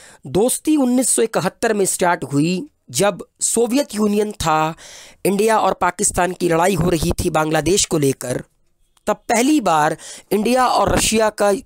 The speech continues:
दोस्ती बिगर पिक्चर में उभर कर सामने आई और उस साल के बाद इंडिया ने रशिया का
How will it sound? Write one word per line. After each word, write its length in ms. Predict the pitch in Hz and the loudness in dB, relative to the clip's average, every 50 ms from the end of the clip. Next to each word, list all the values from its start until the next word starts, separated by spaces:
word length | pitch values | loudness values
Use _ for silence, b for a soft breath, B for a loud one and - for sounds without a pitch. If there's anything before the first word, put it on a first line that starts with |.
| _ _ _ _ _ _ _ _ _ _ _ _ - | _ _ _ _ _ _ _ _ _ _ _ _ -10
दोस्ती 680 | 131 123 165 196 190 - - - 254 208 170 175 320 - _ _ _ _ _ - | -2 0 0 2 2 0 -2 -2 -2 -2 -2 -6 -8 -12 _ _ _ _ _ -10
बिगर 300 | 135 151 185 175 214 220 | -4 -4 -2 0 0 -2
पिक्चर 420 | - - - - - - 190 170 170 | -2 -4 -6 -4 -2 0 0 0 2
में 100 | 185 180 | 0 0
उभर 260 | - 147 139 151 - | 0 0 0 -2 -2
कर 140 | - 180 - | -2 0 0
सामने 420 | - 151 143 139 143 151 156 131 | 0 0 -2 -2 -2 0 0 0
आई 260 | 123 120 120 127 - B B B B B B B B B B B B B - | 0 -2 -4 -6 -8 B B B B B B B B B B B B B -2
और 360 | - 214 262 262 - - _ _ _ _ - | 0 0 2 0 0 -4 _ _ _ _ -2
उस 160 | - 294 - | -2 0 0
साल 360 | - - - 240 233 247 254 | 0 0 2 2 0 0 0
के 180 | 240 - 254 185 | 0 -2 0 2
बाद 340 | 151 151 147 135 113 - - _ _ _ _ _ _ _ _ _ _ _ _ _ _ 180 | 2 2 0 0 -4 -8 -14 _ _ _ _ _ _ _ _ _ _ _ _ _ _ -2
इंडिया 300 | 202 220 247 262 269 269 | 0 2 2 2 2 2
ने 100 | 262 220 | 2 2
रशिया 380 | 175 160 - - 208 226 226 | 2 0 0 0 0 0 0
का 260 | 226 - 220 226 - | 0 0 -2 -2 -4